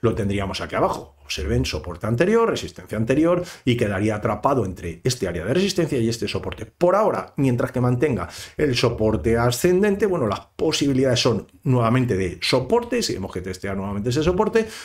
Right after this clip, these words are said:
bueno, interesante área de control de riesgo. Ya saben que los áreas de control de riesgo son áreas pequeñitas donde nos permite salir y darnos la vuelta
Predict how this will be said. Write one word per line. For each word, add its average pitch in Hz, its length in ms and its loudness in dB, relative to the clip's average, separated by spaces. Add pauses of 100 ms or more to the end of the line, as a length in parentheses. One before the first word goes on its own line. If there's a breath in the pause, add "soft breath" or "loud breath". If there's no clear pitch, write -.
(140 loud breath)
bueno, 131 180 4
interesante 120 880 2
área 120 260 2
de 120 120 2
control 117 340 2
de 87 80 -4
riesgo. 107 220 2
Ya 87 80 -4
saben 101 240 -4
que 120 80 -4
los 92 160 -6
áreas 98 240 -6
de 104 80 -6
control 113 320 0
de 123 80 4
riesgo 147 240 2
son 139 200 0
áreas 131 260 2 (100)
pequeñitas 185 580 2 (320 loud breath)
donde 127 320 4
nos 120 140 2
permite 117 680 0
salir 202 580 2
y 147 80 0
darnos 214 320 4
la 185 120 2
vuelta 180 560 0